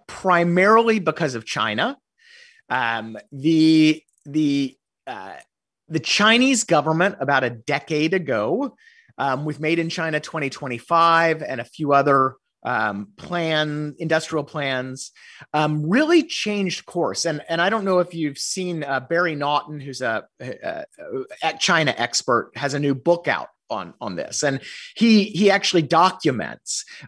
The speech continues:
um, how the Chinese government in around twenty ten, uh, had a major sea change in how they wanted to do economic policy, going from, you know, being more market, market-oriented, more reformist,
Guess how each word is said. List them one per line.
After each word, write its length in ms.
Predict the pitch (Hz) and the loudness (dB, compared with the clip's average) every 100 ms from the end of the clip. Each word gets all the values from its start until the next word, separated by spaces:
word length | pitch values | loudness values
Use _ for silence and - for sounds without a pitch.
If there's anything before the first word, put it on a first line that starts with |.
| - | 0
um, 260 | 131 127 | 2 2
how 380 | 117 160 160 156 | 0 0 4 4
the 100 | 143 | 2
Chinese 380 | 143 196 220 196 | -2 2 2 4
government 400 | 185 165 165 156 | 4 4 2 2
in 80 | 143 | 2
around 320 | 143 156 165 | 2 2 0
twenty 300 | - 151 151 | -4 -4 -4
ten, 600 | - - 147 143 143 147 - - - | -8 -8 -4 -2 -2 -6 -10 -20 -6
uh, 140 | 139 123 | -2 -2
had 200 | 156 170 | -2 -4
a 40 | |
major 300 | 175 254 285 | -2 -2 -2
sea 280 | 208 - 294 | -4 -2 -4
change 360 | - 110 95 127 | -4 -8 -8 -10
in 80 | |
how 420 | 123 - 151 151 147 | -10 -2 2 2 2
they 160 | 147 | 0
wanted 320 | 143 143 139 | 0 -2 -2
to 60 | 135 | -4
do 220 | 131 135 | -4 -2
economic 500 | 127 127 127 127 117 | -2 -4 -4 -4 -6
policy, 400 | - - - - | -8 -10 -8 -10
going 320 | 117 147 151 | -2 0 0
from, 380 | 147 151 135 127 - | -2 -2 -2 -4 -4
you 100 | 139 | -2
know, 200 | 120 117 - - | -2 -2 -14 -2
being 200 | 170 160 | 0 2
more 260 | 160 175 | 2 2
market, 720 | 180 160 156 160 143 139 131 - - | 4 2 0 -2 -2 -2 -4 -8 -8
market-oriented, 800 | 139 139 139 160 175 170 160 151 | -2 -2 -2 0 2 2 2 -2
more 180 | 135 117 | -2 -4
reformist, 680 | 113 - 165 160 151 139 - | -6 -6 0 2 2 2 -2